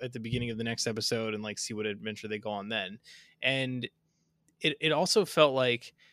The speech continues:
if they can introduce a new character, they can take characters away. So, like, it, it makes you scared for what could happen to these characters because you're like,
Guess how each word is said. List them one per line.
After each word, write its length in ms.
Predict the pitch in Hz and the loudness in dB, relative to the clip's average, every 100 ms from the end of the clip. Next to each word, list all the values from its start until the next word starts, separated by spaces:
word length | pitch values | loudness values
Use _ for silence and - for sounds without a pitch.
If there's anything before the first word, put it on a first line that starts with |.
| - | -4
if 120 | 143 | 2
they 120 | 160 | 4
can 140 | 196 208 | 6 4
introduce 500 | 139 139 120 147 - | 2 0 0 2 0
a 60 | |
new 180 | 120 110 | -2 -4
character, 680 | - 113 107 - 110 107 110 - | -2 -2 -2 -2 -4 -4 -4 -2
they 120 | - | 0
can 160 | 220 | 0
take 240 | 160 147 107 | 2 2 2
characters 500 | 143 - - 107 107 | -2 -2 -4 -8 -8
away. 400 | 104 104 98 62 - _ _ _ _ | -6 -4 -4 -8 -20 _ _ _ _
So, 220 | - 156 143 | -4 2 6
like, 380 | 135 127 - - - | 6 4 -2 -10 2
it, 160 | 160 - - | 2 2 -6
it 240 | 151 - | -6 -4
makes 420 | 151 165 180 - | 0 0 2 0
you 160 | 175 139 | -2 -2
scared 840 | - - - 131 151 147 123 117 - _ _ | 0 0 0 2 4 4 4 0 -10 _ _
for 240 | - - 135 | -10 -2 0
what 220 | 120 127 | 0 0
could 140 | 143 | -2
happen 340 | - 131 135 127 | 0 2 2 -2
to 80 | |
these 220 | 113 110 - | -4 -6 -4
characters 520 | 139 160 143 117 120 | 0 0 -2 -6 -6
because 280 | 135 147 131 | -2 0 2
you're 120 | 127 | 2
like, 300 | 127 117 | 2 0